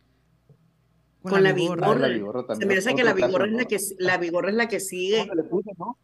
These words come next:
Speaker 1: La Bigorra es la cubana, ¿verdad?
Speaker 3: Cuando le
Speaker 2: Sí.
Speaker 3: dijo,
Speaker 1: Ajá.
Speaker 3: sí, sí, la cubana. Cuando le dijo la Bárbara que le, que le sabía muchas cosas, pero que no las iba a decir ahí por respeto a sus hijos.
Speaker 2: Ajá.
Speaker 1: Uf.
Speaker 3: Sí, sí, sí, vieron esa parte.
Speaker 1: Qué
Speaker 2: Sí, sí, la vi.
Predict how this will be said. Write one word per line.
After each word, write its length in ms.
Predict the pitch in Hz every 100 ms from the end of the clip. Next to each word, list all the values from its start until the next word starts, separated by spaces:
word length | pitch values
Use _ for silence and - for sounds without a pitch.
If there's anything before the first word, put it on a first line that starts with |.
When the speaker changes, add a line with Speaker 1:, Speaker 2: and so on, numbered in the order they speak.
| _ _ _ - 156
Speaker 1:
La 100 | 247
Bigorra 320 | 277 269 294
es 60 | 311
la 100 | 339
cubana, 400 | 254 233 220 175
¿verdad? 160 | 165
Speaker 3:
Cuando 180 | 170 160
le 220 | 156 143 - _ _
Speaker 2:
Sí. 220 | 175 147 151
Speaker 3:
dijo, 680 | 143 147 170 202 190 139 113 - _ _ _ _ _ _ _ _ -
Speaker 1:
Ajá. 120 | - -
Speaker 3:
sí, 280 | - 190 170 147
sí, 140 | 151
la 160 | 139 131
cubana. 420 | 127 127 127 123
Cuando 220 | 151 156
le 160 | 156 147
dijo 300 | 147 170 180
la 260 | 156 135 135
Bárbara 540 | 123 170 156 147 143
que 100 | 131
le, 200 | 123 123
que 160 | - 131
le 80 |
sabía 220 | 120 123 131
muchas 340 | 143 156 -
cosas, 320 | - 156 170 165
pero 200 | 143 139
que 80 | 120
no 80 |
las 180 | 127 127
iba 120 | 135
a 20 | 135
decir 220 | 127 123
ahí 100 | 123
por 180 | 123 120
respeto 360 | 107 113 101
a 20 | 123
sus 220 | 107 -
hijos. 340 | 107 107 - _ _ _ _ _ -
Speaker 2:
Ajá. 400 | 147 147 147 151
Speaker 1:
Uf. 140 | 151 -
Speaker 3:
Sí, 200 | - 120
sí, 260 | 117 120 113
sí, 180 | - 123
vieron 220 | 123 123
esa 180 | 123 120
parte. 400 | 131 143 110 -
Speaker 1:
Qué 120 | 151
Speaker 2:
Sí, 160 | 151 214
sí, 140 | 208
la 140 | 202
vi. 60 | 202